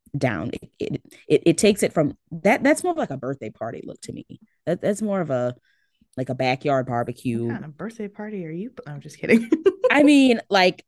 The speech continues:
Speaker 1: when you throw it together and <laughs> it, you want, if you want it to look really elegant and sweeping and you want everything to look really, like, polished, upscale, all the good things,
Speaker 2: Mm-hmm.
Speaker 1: floor length linen really does give you that effect.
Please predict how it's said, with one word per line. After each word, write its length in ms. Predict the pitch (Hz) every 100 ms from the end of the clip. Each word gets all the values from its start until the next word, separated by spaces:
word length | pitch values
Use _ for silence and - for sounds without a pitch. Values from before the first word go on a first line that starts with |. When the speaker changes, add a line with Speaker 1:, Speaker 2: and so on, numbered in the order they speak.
| -
Speaker 1:
when 240 | 180 202
you 120 | 175 175
throw 280 | 240 240
it 100 | 214
together 540 | 180 160 170 185 185 190
and 320 | 165 156 - - - -
<laughs> 880 | 311 - _ _ _ _ _ - -
it, 180 | 190 _ _ 202
you 140 | 208
want, 240 | 226 247 -
if 120 | 190
you 80 | 220
want 180 | 220 240
it 60 |
to 60 | 226
look 80 | -
really 200 | 190 -
elegant 460 | 262 247 233 240 -
and 140 | 151
sweeping 760 | - - 202 202 190 180 175 -
and 180 | 151 160
you 60 |
want 200 | 160 165
everything 360 | 151 165 170 160
to 80 | 151
look 200 | 151 -
really, 220 | 147 143 135
like, 200 | 151 -
polished, 720 | 262 247 240 208 220 - - _ _ _ _ _ _ _ _ _ _ _ 185
upscale, 440 | 185 - 185 175
all 180 | - 160
the 100 | 165
good 220 | 170 160
things, 440 | 170 151 147 147 -
Speaker 2:
Mm-hmm. 160 | 208
Speaker 1:
floor 180 | 190 170
length 240 | 165 147 165
linen 340 | 151 151 147
really 300 | 139 135 131
does 300 | 139 123 127
give 240 | 139 127
you 100 | 127 123
that 180 | 117
effect. 560 | 120 - 127 147 -